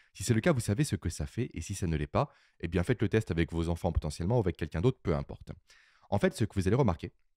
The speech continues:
et constater, c'est que la personne qui va réceptionner l'objet va réellement subir le poids de cet objet, ce qui va, on va dire, en quelque sorte, la, la surprendre. Pourquoi ? Car vous venez tout simplement de créer chez cette personne-là un phénomène dit d'erreur somatique.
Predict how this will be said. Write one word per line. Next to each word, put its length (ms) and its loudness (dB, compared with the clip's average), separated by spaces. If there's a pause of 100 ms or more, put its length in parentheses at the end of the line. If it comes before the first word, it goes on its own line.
(140)
et 60 -2
constater, 460 -2 (260)
c'est 120 -8
que 80 4
la 60 6
personne 260 2
qui 100 -8
va 100 2
réceptionner 760 0
l'objet 500 -2 (340)
va 360 2 (340)
réellement 420 0
subir 720 -2
le 160 2
poids 200 -2
de 100 0
cet 240 -6
objet, 340 -8 (360)
ce 140 -4
qui 160 -4
va, 80 4
on 60 4
va 100 4
dire, 120 0
en 60 2
quelque 220 -2
sorte, 240 -2
la, 180 4 (180)
la 140 4
surprendre. 460 -6 (120)
Pourquoi ? 380 0 (320)
Car 160 4
vous 100 -4
venez 160 4
tout 120 -8
simplement 320 2
de 80 4
créer 280 2
chez 200 0
cette 360 -4
personne-là 640 0
un 120 0
phénomène 500 2
dit 380 -6
d'erreur 400 0
somatique. 500 -10